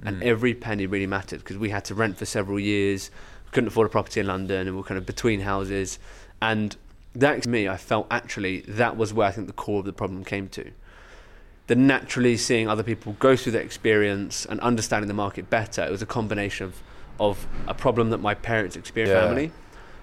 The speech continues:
Speaker 1: um, but also understanding the market better. And that's kind of where I stumbled upon the property space.
Speaker 2: Got you, got you. That's really interesting. So you, you understood the problem very well. You understood that these guys charge a lot of money for things that,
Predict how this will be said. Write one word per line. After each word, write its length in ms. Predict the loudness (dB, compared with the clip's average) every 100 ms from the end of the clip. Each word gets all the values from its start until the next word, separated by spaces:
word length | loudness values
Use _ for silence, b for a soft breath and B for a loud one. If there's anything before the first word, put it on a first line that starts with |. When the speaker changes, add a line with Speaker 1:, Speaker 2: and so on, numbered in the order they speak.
| -6
Speaker 1:
um, 340 | 0 0 0 -6 -2
but 100 | 4
also 240 | 4 4 0
understanding 460 | 0 0 -2 -2
the 60 | -2
market 260 | -4 -4 -4
better. 280 | -6 -4
And 120 | -6 -4
that's 180 | -4
kind 140 | -4 -4
of 80 | 0
where 100 | 0
I 40 |
stumbled 320 | 0 -6 -8
upon 160 | -10 -10
the 60 |
property 260 | -10 -12 -14
space. 220 | -12 -8
Speaker 2:
Got 160 | -4 -4
you, 220 | -4 -8 -12 -12
got 160 | -10 -8
you. 140 | -10 -10
That's 180 | -10 -8
really 140 | -4
interesting. 560 | -4 -4 -8 -10 -12 -12 B B B B B
So 440 | 0 6 8 8 2 -8 -20 -20 -20 -20 -20 -20 -12
you, 160 | -8 -4
you 140 | 4 4
understood 260 | 4 0
the 60 | 0
problem 320 | 4 4 4
very 220 | 4 4
well. 500 | 6 4 4 2 -4 -2
You 100 | 0
understood 260 | 2 0
that 40 | -2
these 120 | 2
guys 180 | 2 4
charge 300 | 4 4 6
a 20 |
lot 140 | 2
of 60 | 2
money 220 | 0 0
for 140 | -2 -4
things 320 | -2 -2 0
that, 200 | 0